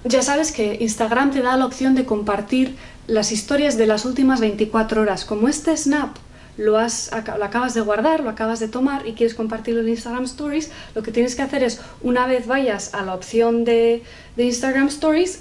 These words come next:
en vez de sacar la foto, le das, deslizas hacia arriba y ahí te van a salir las últimas fotos que has sacado en las últimas veinticuatro horas.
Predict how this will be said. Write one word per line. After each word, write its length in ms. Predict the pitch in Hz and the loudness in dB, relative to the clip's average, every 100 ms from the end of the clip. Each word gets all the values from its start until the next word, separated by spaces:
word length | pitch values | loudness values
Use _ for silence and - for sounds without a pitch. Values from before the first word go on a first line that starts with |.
| - | -2
en 120 | 226 | 2
vez 160 | 233 | 2
de 60 | 226 | 2
sacar 300 | 240 240 254 | -2 0 2
la 140 | 254 | 2
foto, 340 | 254 311 311 196 | 2 0 0 -4
le 180 | 202 202 | -2 -2
das, 320 | 220 220 - | 0 -2 -4
deslizas 480 | 196 196 220 240 247 | -6 -2 -2 -2 -4
hacia 220 | 240 269 | 0 0
arriba 320 | 285 302 330 - - - | 2 2 0 -2 -18 -6
y 60 | - | 0
ahí 120 | 226 | 2
te 80 | 220 | 2
van 120 | 226 | 2
a 40 | 233 | 2
salir 280 | 240 247 | 0 0
las 160 | 254 220 | 0 0
últimas 380 | 220 226 226 220 | -4 -2 -2 -2
fotos 300 | 233 233 254 | -4 -4 -6
que 100 | 226 | -4
has 60 | |
sacado 360 | - 220 226 254 | -4 0 0 0
en 80 | 240 | -2
las 160 | 208 | -2
últimas 340 | 220 214 214 214 | -4 -2 0 0
veinticuatro 560 | 208 208 214 208 208 | -2 -4 -2 -2 -4
horas. 260 | 180 - - | -8 -10 -16